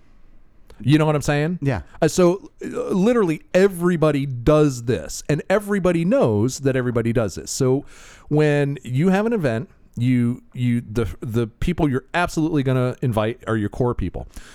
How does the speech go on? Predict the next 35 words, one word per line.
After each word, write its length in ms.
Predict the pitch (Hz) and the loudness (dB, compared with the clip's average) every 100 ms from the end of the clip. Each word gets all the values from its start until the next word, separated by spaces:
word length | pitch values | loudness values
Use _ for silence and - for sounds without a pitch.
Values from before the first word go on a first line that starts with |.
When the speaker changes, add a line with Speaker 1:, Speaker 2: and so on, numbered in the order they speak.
| - | -4
Speaker 1:
Then 160 | - 294 | -2 0
you 60 | |
got 180 | 247 226 | 0 -2
some 160 | - 190 | -2 -6
friends 400 | - 190 196 214 | 0 0 0 -2
that 140 | 175 | -2
are 60 | 151 | -2
kinda 260 | - 160 | -2 -2
on 220 | 147 143 135 | 0 -2 0
the, 220 | 127 127 | 0 0
you 100 | 170 | 0
know, 220 | 139 120 | 0 -2
friends 320 | 120 156 151 147 | 0 0 0 -2
and 80 | |
family 320 | 139 131 139 139 | -2 -2 0 -2
that 60 | |
are 80 | 123 | -2
kinda 240 | - 131 131 | -4 -2 0
on 100 | 127 | 0
the, 260 | 117 120 117 | 0 -2 -4
the 220 | 127 131 | -4 -2
outskirts 640 | 131 131 - - 123 107 - | 0 -2 -2 -2 -2 -2 -2
there. 220 | 131 175 | -2 -2
And 100 | 262 | -4
you're, 260 | 262 240 | -8 -4
you're 120 | 233 233 | -4 -2
like, 180 | 226 | -4
"Ah, 180 | 254 254 | -2 -2
who 120 | 196 208 | -2 -2
do 60 | |
we 100 | 214 | -2
invite 300 | 185 160 156 | 0 0 0
out 100 | 147 | 0
of 80 | 143 | 0
that?" 260 | 135 143 | -2 -2